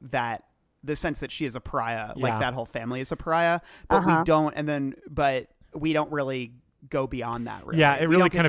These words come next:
Speaker 1: to
Speaker 2: of peaks
Speaker 1: see
Speaker 2: with her
Speaker 3: Yeah.
Speaker 2: coming back to real estate.
Speaker 1: Yeah,
Speaker 2: And
Speaker 1: and,
Speaker 2: then
Speaker 1: like, it does feel like if there is a second season, which it seems like there's going to be,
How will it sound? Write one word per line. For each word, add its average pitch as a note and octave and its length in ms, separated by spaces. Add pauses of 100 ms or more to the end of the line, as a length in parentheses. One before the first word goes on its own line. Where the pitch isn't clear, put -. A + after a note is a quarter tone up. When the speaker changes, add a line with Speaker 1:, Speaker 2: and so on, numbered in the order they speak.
Speaker 1:
to - 80
Speaker 2:
of - 60
peaks D3+ 240
Speaker 1:
see C#3 80
Speaker 2:
with B2+ 220
her C#3 140
Speaker 3:
Yeah. D#3+ 80
Speaker 2:
coming C3 220
back A2+ 200
to A2+ 80
real G#2+ 180
estate. G2 340
Speaker 1:
Yeah, G#3 220
Speaker 2:
And D3+ 80
Speaker 1:
and, - 80
Speaker 2:
then G3 100
Speaker 1:
like, F#3+ 220
it F3 140
does F3+ 260
feel D#3+ 240
like D3 220
if C3+ 120
there C3+ 240
is D3+ 240
a C#3+ 60
second C3 320
season, C3 320
which A#2+ 160
it C3+ 80
seems C3 260
like B2 140
there's A#2 180
going A#2+ 220
to A#2+ 80
be, B2 420